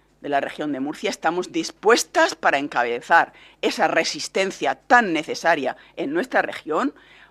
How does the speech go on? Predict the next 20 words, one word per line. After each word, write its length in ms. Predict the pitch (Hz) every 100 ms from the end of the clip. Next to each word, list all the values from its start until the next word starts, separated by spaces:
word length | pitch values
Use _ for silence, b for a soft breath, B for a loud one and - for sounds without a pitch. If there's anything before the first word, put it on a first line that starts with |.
| -
para 200 | 143 131
que 100 | 143
no 80 |
se 160 | 190 294
cierre 500 | - 151 151 180 208 _ -
el 140 | 147
centro 360 | - 147 175 185
de 100 | 151
menores 520 | 127 139 160 196 - _
de 120 | 113
Santa 400 | - 160 180 170
Cruz 440 | 147 139 220 - - b b b -
y 80 | 247
frente 680 | - 165 175 - 240 247 b b
a 120 | - 165
las 220 | 151 - -
tiranías 720 | - 220 143 147 156 220 - B B B
de 160 | - 143
este 300 | 143 - 170
tipo 500 | 165 160 - 185 262